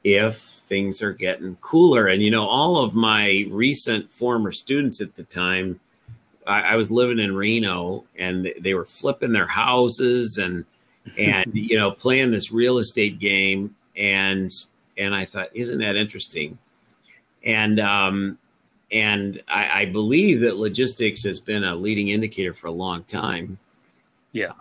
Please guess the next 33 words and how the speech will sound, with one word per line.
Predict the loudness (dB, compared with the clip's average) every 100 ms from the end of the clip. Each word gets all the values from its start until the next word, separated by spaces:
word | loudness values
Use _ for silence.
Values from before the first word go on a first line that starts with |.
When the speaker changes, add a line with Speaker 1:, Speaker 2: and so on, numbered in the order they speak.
| -2
Speaker 1:
I've | -2 0
Speaker 2:
Yeah. |
Speaker 1:
been, | 0 2
um, | 2 2 0 -4 _ _ _
a | -6 -4
professor | -4 -10 -10 0 0 2 2
of | 0 0
logistics | -4 -6 -8 -8 -8 -8 -12
for | -6 -4 -4
more | -4 -2 -2
than | -4 -6
thirty | -2 -2
years | 0 -2 -2
now. | -6 -10 -10 -18 _ _ -20 -20 _ _
And | 0 0
so | 4 4
I | 4
was | 2
thinking, | 2 2 2
"Man, | 4 4 2
that, | 0 -4 -6
there's | -6 -2
something | -2 -2 -2 -4
up | -2 -6 -6
here." | -8 -8 -8 -12 -8
Of | -6
course, | 0 2 4
I |
had | 2 2
no | 0 0
idea | -2 -4 -2 0 0 -2 -6 _ _ _ _ _ _ _
how | -4 2 4 4 0 -4 _
big | 4 6 4 0 -14